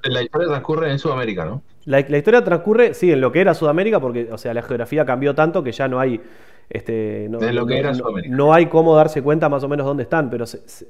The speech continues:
Speaker 2: la historia parte más o menos de lo que sería Chile. Este,
Speaker 1: Ujú.
Speaker 2: entonces, eh, eh, un viejo de, de, de ese lugar le cuenta una historia muy fantástica al protagonista diciendo que,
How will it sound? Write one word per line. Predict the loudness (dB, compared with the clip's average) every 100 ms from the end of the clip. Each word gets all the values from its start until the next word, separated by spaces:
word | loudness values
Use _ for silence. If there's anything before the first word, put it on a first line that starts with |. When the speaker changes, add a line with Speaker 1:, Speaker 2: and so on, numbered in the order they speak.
| -14
Speaker 2:
la | -4 -4
historia | 0 2 2 2
parte | 2 2 0
más | -2
o | -2
menos | 0 0
de |
lo | -2
que | -4
sería | -6 -2 -2
Chile. | -4 -6 -2 -2 -4 -14 -20 -20 -20 -18 -8 -6
Este, | -6 -2 0 0 -2 -4
Speaker 1:
Ujú. | -4 -8 -16 -20 -20 -20 -10
Speaker 2:
entonces, | -4 -2 -2 -4 -6 -6
eh, | -4 -2 -4 -4
eh, |
un | -4 4
viejo | 4 4 4
de, | 4 2 0
de, | 0 2 2 0 -2 -4
de | -4
ese | -2
lugar | 2 2 0 -2
le | -2
cuenta | 2 2 2
una | 0
historia | 0 2 4 2
muy | 0
fantástica | 0 0 0 -2 -4 -2 -4 -8
al | -6 -4
protagonista | -4 -2 -2 -2 0
diciendo | -2 -2 -2 -2
que, | 0 -2 -2